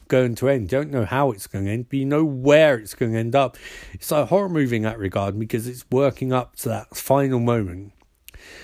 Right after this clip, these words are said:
But the whole of the movie is just, I, I, I would, he's threatened to make a miniseries about it for Netflix or turn it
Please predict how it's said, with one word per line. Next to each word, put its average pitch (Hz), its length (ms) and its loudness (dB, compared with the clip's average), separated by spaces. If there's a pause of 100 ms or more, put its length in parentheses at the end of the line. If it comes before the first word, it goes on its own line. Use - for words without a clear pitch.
(200)
But - 240 0
the 131 140 0
whole 180 180 6
of 156 120 -2
the 131 80 0
movie 131 400 4
is - 140 -8
just, - 320 -6
I, 143 120 4
I, 147 360 2
I 143 140 6
would, 147 280 0 (720)
he's 147 240 0
threatened 165 460 2
to 151 80 0
make 135 220 2
a - 20 0
miniseries 131 680 0
about 156 260 2
it 156 140 -4
for - 80 -4
Netflix 165 680 -2
or 110 80 -2
turn 135 300 2
it 127 160 -2